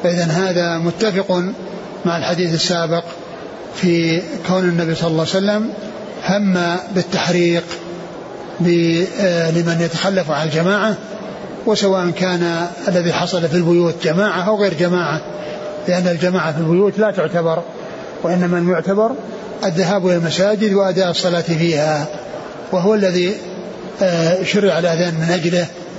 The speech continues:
وقيل: "حي على الصلاة، حي على الفلاح"، ما قال: "صلوا في بيوتكم"، وإنما قال: "هلموا وأقبلوا إلى الصلاة".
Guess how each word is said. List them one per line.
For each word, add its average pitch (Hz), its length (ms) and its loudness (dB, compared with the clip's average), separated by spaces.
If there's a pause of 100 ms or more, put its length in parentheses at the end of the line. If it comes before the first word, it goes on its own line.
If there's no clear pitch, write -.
(200)
وقيل: 180 300 0
"حي 175 260 2
على 165 200 0
الصلاة، 165 240 0
حي 170 280 -2
على 156 120 0
الفلاح"، 170 460 0 (480)
ما 233 140 4
قال: 202 220 0
"صلوا 185 300 2
في 165 120 2
بيوتكم"، 170 580 2 (540)
وإنما 180 280 2
قال: 180 300 -2 (100)
"هلموا 190 500 2
وأقبلوا 180 440 2
إلى 160 140 4
الصلاة". 156 360 0